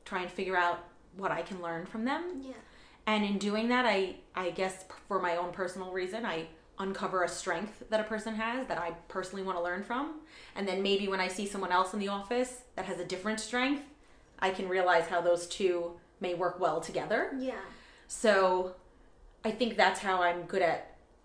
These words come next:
Speaker 1: pairing individuals together to work on projects. Uh, in our current office, we have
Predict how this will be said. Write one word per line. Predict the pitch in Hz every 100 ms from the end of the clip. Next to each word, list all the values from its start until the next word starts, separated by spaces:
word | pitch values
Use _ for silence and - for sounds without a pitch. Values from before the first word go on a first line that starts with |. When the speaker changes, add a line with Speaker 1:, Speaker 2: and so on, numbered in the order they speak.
| -
Speaker 1:
pairing | - 196 185 190 190
individuals | 190 190 196 190 190
together | - 202 190 185
to | 170
work | 175 170
on | 160
projects. | 156 170 185 262 359 - - - - - - - - - -
Uh, | 196 180 -
in |
our | 202 185
current | - 233 240 226
office, | 190 180 180 165 170 - - - - -
we | 180 190 190
have | 185 175 165 165